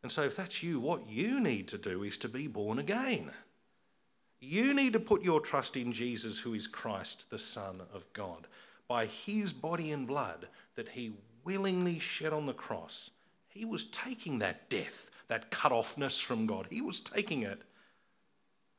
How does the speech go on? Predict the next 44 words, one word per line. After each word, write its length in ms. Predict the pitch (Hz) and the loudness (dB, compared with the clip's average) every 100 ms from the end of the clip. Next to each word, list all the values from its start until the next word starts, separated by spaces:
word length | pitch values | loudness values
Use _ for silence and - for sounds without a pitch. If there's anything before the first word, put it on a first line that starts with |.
| - | -4
that 140 | 120 | -4
you 240 | 120 160 | -2 -2
deserve 400 | 139 107 127 131 | -2 -2 0 0
and 100 | 110 | 0
I 140 | 113 120 | 0 0
deserve. 460 | 104 92 123 104 | -2 -4 -2 -4
He 140 | - 190 | -4 -6
took 260 | - 214 | -2 -4
it. 160 | 220 - - _ _ _ _ | -6 -14 -20 _ _ _ _
And 140 | 147 170 | 4 6
in 100 | 170 | 6
his 220 | 165 131 | 4 4
bodily, 920 | 110 104 202 240 202 165 165 196 240 233 - _ | -2 6 10 10 10 8 4 4 2 -2 -12 _
physical 680 | - - 220 214 208 196 180 | -14 2 4 6 4 6 6
resurrection 680 | 175 185 160 165 185 - 170 | 8 6 6 6 4 4 -2
from 180 | 151 156 | -2 2
the 80 | 143 | 2
dead, 360 | 165 165 151 - - - | 6 6 6 2 -10 -2
he 140 | 220 | 2
was 160 | 220 185 | 4 4
shown 580 | - - 202 214 220 | 4 4 6 6 4
by 280 | 190 196 196 | 4 2 2
God 340 | 185 175 185 180 | 0 -2 -2 -2
to 220 | 165 185 | -4 -2
be 100 | 214 | 0
the 80 | 208 | -2
Christ, 520 | - 139 180 - - - - | 0 -2 -2 -6 -12 -18 -8
to 60 | - | 0
be 160 | 139 214 | 4 6
the 100 | 190 | 6
one 320 | 165 185 190 | 6 6 4
that 240 | 113 95 | 0 0
God 300 | 135 160 185 | 2 4 4
has 260 | 147 143 107 | 2 0 0
literally 440 | 110 180 - 196 | -2 -2 0 -2
put 200 | 180 175 | -2 -2
in 120 | 190 180 | -2 -2
charge 380 | 135 147 160 | -2 0 2
over 280 | 120 101 104 | 2 2 4
all 160 | 170 208 | 4 2
people 320 | 160 - 143 | 0 -2 -2
and 80 | 123 | 0
all 160 | 170 | -2
things, 400 | 175 110 101 98 | -2 -4 -4 -8